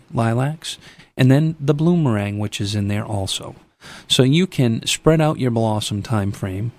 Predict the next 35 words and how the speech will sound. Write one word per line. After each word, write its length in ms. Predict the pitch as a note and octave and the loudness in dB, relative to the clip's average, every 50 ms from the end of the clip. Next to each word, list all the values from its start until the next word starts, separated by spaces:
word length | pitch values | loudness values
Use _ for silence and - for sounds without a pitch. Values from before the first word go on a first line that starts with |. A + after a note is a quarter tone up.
| _ _ _ _ _ _ - | _ _ _ _ _ _ -6
and 180 | - A2 G2+ G#2 | -2 -2 0 0
have 320 | G#2+ A#2 A2 A2 G#2 G2+ | 2 2 2 2 0 0
lilacs. 540 | G2+ G#2+ A2 A2 A2 G#2 G2 G2 G#2+ - - | -2 -2 -2 -2 -2 -2 -4 -6 -6 -6 -8
It's 80 | - - | -4 0
kinda 180 | - C3+ C3+ | 2 2 2
like 180 | C3+ C3 B2 - | 2 0 0 0
those 200 | A#2+ A2 - - | 0 -2 0 0
hydrangeas. 580 | A#2+ A2 G2+ - A2 G#2 G2+ F#2+ G2 F2+ F#2 | -2 -2 0 0 0 0 -2 -2 -4 -6 -6
You 60 | A2 G2+ | -4 -4
know, 80 | G2 | -4
we 120 | G2 G2 G2 | -4 -4 -4
talked 320 | - - A#2 A#2 - - | -2 0 0 0 0 -2
about 240 | A#2+ A2 G#2+ G#2 - | -2 -2 -2 -2 -2
that 160 | A2+ A2 G#2 | -2 -4 -2
in 60 | G#2+ A2+ | -4 -6
the 60 | A2+ | -8
past, 580 | - - - G#2 G2 F#2 F#2+ G2 - - - - - - - - - - _ | -6 -6 -4 -4 -4 -4 -4 -6 -6 -8 -10 -12 -18 -20 -18 -20 -20 -4 _
where 140 | - A2 G#2+ | 4 4 6
we 100 | G#2+ G#2 | 4 4
can 160 | - A2 G#2 | 2 0 -2
get 180 | F#2 G#2 G2 - | 0 -2 -4 -4
July, 320 | - G2 G2+ G2+ G#2 G#2+ | -4 -2 0 0 0 0
August, 400 | G2+ G2+ G#2 G#2 G2 G#2+ G2+ - | -2 -2 -2 -2 -2 -2 -2 -2
September, 460 | - G2+ - - - G2+ G2+ G2 G2+ | -4 -4 -4 -4 -4 -4 -2 0 0
and 100 | G2 G2 | -2 -2
October 460 | F#2+ G2+ - - - B2 A#2+ G#2+ G2+ | -4 -6 -2 2 2 2 4 2 0
now. 300 | F#2+ F#2+ G2 F#2+ G2 G2 - - - - _ _ - | -2 -4 -6 -8 -10 -10 -12 -14 -20 -20 _ _ 0
Well, 140 | - A2+ A2 | 2 4 4
lilacs 560 | A2 A2+ A#2+ A#2+ A#2+ A#2 G2+ F#2+ G2+ - - G#2 | 4 2 2 2 2 0 0 -2 -4 -6 -6 -6
are 60 | G2+ | -4
starting 380 | - - - G2+ G2 G2+ G2 | -4 -2 -2 -2 -2 -2 -4
to 60 | G2 F#2+ | -6 -6
stretch 360 | - - - G2+ F#2 - - | -6 -2 -2 -2 -2 0 -2
out 160 | G2 G2 G2 | -2 0 -2
also. 380 | F#2+ F#2 F#2 - - - - | -2 -2 -4 -6 -8 -12 -16